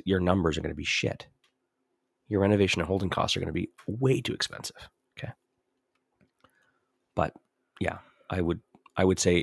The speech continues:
if you, if you sh-, you gotta make it appealing for your joint venture partner as well,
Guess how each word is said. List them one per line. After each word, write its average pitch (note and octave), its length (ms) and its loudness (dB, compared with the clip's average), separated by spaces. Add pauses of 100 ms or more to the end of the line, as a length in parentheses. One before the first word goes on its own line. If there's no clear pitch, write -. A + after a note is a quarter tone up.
if F2 220 -4
you, E2 380 0 (680)
if F2 180 -6
you F#2+ 100 -2
sh-, - 180 -8 (3500)
you A#2+ 80 -2
gotta A#2 160 8
make A2 160 6
it G2 60 4
appealing F2+ 360 4
for - 100 0
your E2+ 100 6
joint E2 180 0
venture - 280 -4
partner - 280 -8
as - 100 -12
well, - 200 -10